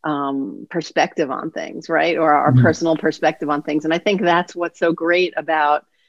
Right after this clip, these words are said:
Speaker 1: um, the food world today is that we each have a very unique individual perspective that hopefully,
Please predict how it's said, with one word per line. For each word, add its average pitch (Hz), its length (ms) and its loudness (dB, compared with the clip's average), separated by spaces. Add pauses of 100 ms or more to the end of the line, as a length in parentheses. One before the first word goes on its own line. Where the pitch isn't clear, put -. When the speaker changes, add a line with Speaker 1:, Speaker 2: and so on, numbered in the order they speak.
(340)
Speaker 1:
um, 151 180 0
the 156 100 0
food 175 220 8
world 160 240 4
today 180 380 2
is 147 60 0
that 143 100 2
we 147 100 4
each 170 300 2
have 156 160 -2
a 147 60 -4
very 151 300 4
unique 147 500 4
individual 151 500 2
perspective 151 720 -4
that 156 160 2
hopefully, 165 600 2